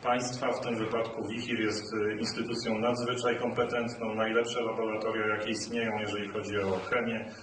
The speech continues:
o stwierdzanie właśnie, y, mikrośladów po wybuchach. Istnieją właśnie w wichirze, nigdzie indziej. Jeżeli wichir coś takiego stwierdził, to nie ma po prostu o czym dyskutować.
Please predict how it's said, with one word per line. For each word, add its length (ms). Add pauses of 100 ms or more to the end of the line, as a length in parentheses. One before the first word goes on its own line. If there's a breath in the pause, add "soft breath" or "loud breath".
(160 loud breath)
o 60
stwierdzanie 600
właśnie, 540 (640 loud breath)
y, 40
mikrośladów 720
po 80
wybuchach. 520
Istnieją 440
właśnie 360
w 100
wichirze, 540
nigdzie 300
indziej. 360
Jeżeli 340
wichir 300
coś 220
takiego 280
stwierdził, 420
to 100
nie 120
ma 120
po 80
prostu 300
o 40
czym 160
dyskutować. 600